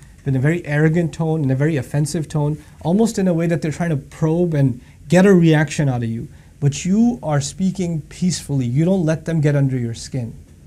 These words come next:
You learn how to control your emotions in this conversation. And it's not even a, you know, sort of, you have to go out of your way to kind of, mm, holding back. It's so hard to hold back. No, no, no.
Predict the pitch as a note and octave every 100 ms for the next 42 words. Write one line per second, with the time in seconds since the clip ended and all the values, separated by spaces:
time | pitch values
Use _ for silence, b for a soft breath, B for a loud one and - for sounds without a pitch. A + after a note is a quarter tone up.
0 | - - - - - - - E3 F#3+ D#3+
1 | E3+ F3+ D3+ D3+ C#3 C3 - C#3+ E3 G#3
2 | A#3 F3 D3 D3+ D#3 C#3 F3 F#3 G3 A3
3 | A3 D3+ C#3+ C#3+ B B - F#3 F#3+ G3+
4 | A3+ C4 B3+ A#3+ G3+ D#3 B2 - B B
5 | B - F3+ D#3 C#3+ G3 F3 C#3+ D#3 F#3
6 | F#3 D#3 E3+ E3 E3+ E3 D3+ D3 E3 D3+
7 | D3 D#3 C3+ F3 G#3+ F#3+ E3+ C#3 F3 F#3+
8 | E3 F3+ F#3 E3+ - G3+ F3 E3+ F#3 F3
9 | E3 F3+ F3 F3+ E3 C#3+ G3 G3+ G#3 F3